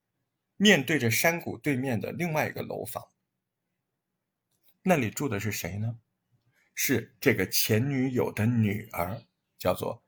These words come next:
秋川真理惠。呃，免色氏是一个不婚主义者，他年轻的时候也遇到过情投意合的女的，呃，但是那个女的以一次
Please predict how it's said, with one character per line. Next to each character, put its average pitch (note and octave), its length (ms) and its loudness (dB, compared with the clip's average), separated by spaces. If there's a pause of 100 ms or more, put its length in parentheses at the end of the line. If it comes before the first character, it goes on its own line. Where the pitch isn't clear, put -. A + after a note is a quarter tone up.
秋 C3 320 2
川 A#2 340 2
真 A2 220 0
理 - 200 -8
惠。 - 260 -8 (280)
呃， A#2 540 4
免 A#2+ 160 4
色 D#3 140 4
氏 C#3+ 320 4
是 C3 180 -2
一 B2 60 0
个 A#2+ 120 2
不 D3 200 2
婚 B2+ 200 0
主 A#2 160 -6
义 - 160 -6
者， - 240 -10 (540)
他 F3+ 120 4
年 D3 200 2
轻 F3+ 180 -2
的 E3 100 2
时 D3+ 140 -2
候 C3 160 -2
也 G2 180 -2
遇 C#3 160 0
到 G#2+ 180 4
过 G#2 120 -8
情 A2 300 -4
投 A2 160 -4
意 G#2 160 -4
合 - 240 -8
的 G#2+ 120 -6
女 F#2+ 260 -6
的， - 180 -16 (320)
呃， - 220 -20
但 C3+ 140 6
是 D#3 100 -2
那 D3 120 0
个 C3 80 0
女 - 200 -6
的 G#2+ 180 -6
以 A2 200 -4
一 A#2 80 2
次 A2+ 520 2